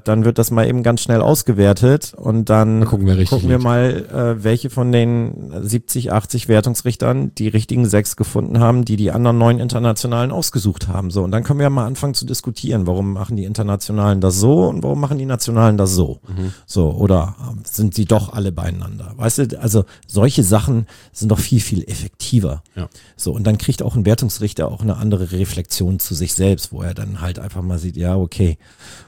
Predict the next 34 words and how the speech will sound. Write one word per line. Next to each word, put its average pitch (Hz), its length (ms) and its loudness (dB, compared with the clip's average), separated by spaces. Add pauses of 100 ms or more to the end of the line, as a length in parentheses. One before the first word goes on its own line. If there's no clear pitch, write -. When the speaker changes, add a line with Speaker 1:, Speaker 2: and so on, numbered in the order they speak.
(120)
Speaker 1:
puh, 82 340 0
da - 80 -10
hab 101 80 -4
ich - 120 -6
ganz 90 140 -2
schön 98 120 2
daneben 95 340 4
gelegen 76 460 -4
oder, 104 140 -2
Speaker 2:
Ja. 98 220 0 (400)
Speaker 1:
nee, 170 240 2 (140)
ich - 140 -12
fand, 95 320 -4
ich - 80 -8
hab - 80 -10
das - 160 -6
eigentlich 98 240 -2
ganz 101 200 0
gut - 200 -4
gemacht. 60 340 -10
So - 100 -2
und 69 160 -4
so, 87 380 0 (420)
weil 107 200 0
du 101 240 -10
kannst 127 240 4
ja 110 160 4
die 92 280 -2
Leute 110 300 6
nur 113 280 6
zu - 180 -6
einer 104 280 -2
Eigenverantwortung 95 1300 -2
bringen, 117 440 2